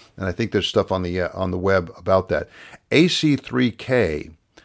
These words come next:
reports that the inventor of the guitar, a guitar that I think Pete has used and it talks about, the Fender Stratocaster, the guy who invented this particular guy,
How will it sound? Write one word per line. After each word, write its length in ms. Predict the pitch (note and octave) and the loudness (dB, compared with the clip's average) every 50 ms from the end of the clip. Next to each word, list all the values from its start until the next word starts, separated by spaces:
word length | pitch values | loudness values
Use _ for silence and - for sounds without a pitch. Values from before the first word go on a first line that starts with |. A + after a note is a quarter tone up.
| _ _ _ | _ _ _
reports 680 | - G#2+ G#2 - - - B2+ B2 B2+ A#2 - - - - - - | -4 -4 -4 -4 -4 -2 2 2 2 2 2 -2 -8 -10 -6 -2
that 200 | G#2 G2+ G2+ - | -2 -2 0 0
the 200 | A2+ G#2 - A#2 | -4 -6 -2 -2
inventor 720 | A2+ G#2 G2 E2+ A2 A#2+ D3 D#3 D#3 - F#2 F2+ F2 - - | -2 -2 2 2 2 2 2 0 0 -2 -4 -4 -4 -4 -4
of 180 | G#2 G2+ F#2+ F2+ | -2 -2 -2 0
the 100 | F#2+ G#2 | -4 -4
guitar, 840 | - - G2+ - - - - - C#3+ C#3+ A#2 F2 D2 - - - - | -2 -2 -4 -4 -4 -4 0 4 6 6 6 6 4 0 -4 -10 -10
a 60 | - G#2 | -8 -4
guitar 480 | F#2+ A2+ - - - D3+ E3+ F3+ F#3 | -2 -2 -2 -2 0 2 4 4 4
that 160 | D#3+ D3 C3 | 4 4 2
I 80 | B2 A2 | 2 2
think 240 | - C#3+ B2+ - - | 0 -2 -4 -4 -6
Pete 240 | - - F3 F3 - | -6 -4 -2 0 0
has 240 | A#2 G#2 - - | 0 -2 -2 -2
used 400 | G2 G#2+ C#3+ F#3+ G3+ F#3+ E3+ - | 0 0 2 2 2 0 0 -2
and 80 | B2+ G#2 | -2 -4
it 80 | F2+ - | -2 -2
talks 300 | - D#3+ A3 - - - | 0 0 0 0 0 -4
about, 360 | E2+ D2 C2+ A#1+ A#1+ - - - - - - - - _ | -4 -4 -6 -6 -8 -10 -14 -20 -20 -20 -20 -20 -20 _
the 100 | - F#2+ | -8 -8
Fender 520 | F2+ - - - D#3+ D#3+ E3+ D#3+ E3 D#3+ D3 | -8 -6 -2 2 2 2 4 4 4 4 4
Stratocaster, 1080 | - - - - D3 C#3 C#3+ C#3 B2 - - - E2+ D2+ C2+ - - - B1 A1 - - _ _ - _ _ _ _ _ _ _ | 2 -2 0 2 4 4 4 4 2 2 2 0 0 0 0 -2 -6 -8 -10 -10 -12 -16 _ _ -20 _ _ _ _ _ _ _
the 100 | - G#2+ | -6 -4
guy 380 | G2+ G2 B2+ C#3 D#3 F3 F#3 | 0 0 2 2 2 2 0
who 480 | F3 D3+ D3 D3+ C3+ C3 B2+ A#2+ A2+ - _ _ _ _ _ | 0 2 2 2 4 4 4 2 0 -4 _ _ _ _ _
invented 800 | - A2 G#2+ G#2 F2 F2 A#2 C#3+ E3+ E3 D#3+ - F#2 F2+ E2+ E2+ | 0 2 2 2 2 2 2 2 2 2 0 -4 -4 -6 -2 0
this 160 | G#2+ C3 C3 | 0 0 0
particular 600 | - - G2+ F#2+ - - D3+ D3+ - A2 G#2+ G#2 | -2 -6 -12 -6 -4 -4 -4 -4 -2 -2 0 0
guy, 440 | F2 F2+ G2 F#2+ F#2+ F2+ F#2 G2 A2 | 2 2 2 2 2 2 0 -2 -6